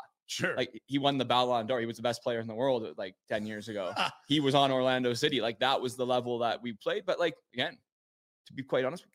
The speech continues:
Speaker 2: kinda smashed them up a little bit too. Like, it was like a <laughs> three one. It was, again, we beat them, like, it was like we put three, like,
Speaker 1: Handily.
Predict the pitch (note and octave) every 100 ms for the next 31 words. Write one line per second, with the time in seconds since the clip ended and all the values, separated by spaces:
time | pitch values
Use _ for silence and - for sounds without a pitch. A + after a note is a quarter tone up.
0 | _ - - - - - - F#2 D3 D3+
1 | F2 F2 A2 G2 - E3 B2+ C3+ F3+ F3
2 | G3 D3 D#3 E3+ D#3+ C#3+ F3 E3 F#3 D#3+
3 | - - - E3+ G3 E3 D#3+ C#3+ F#3+ F3+
4 | C3+ C3+ A#2+ G#2+ _ _ _ _ _ _
5 | _ _ _ _ - F#3 D3+ C#3+ D3+ C#3+
6 | D#3+ E3+ - D3+ G#3+ C3 A2 C3+ F#3+ F3
7 | A2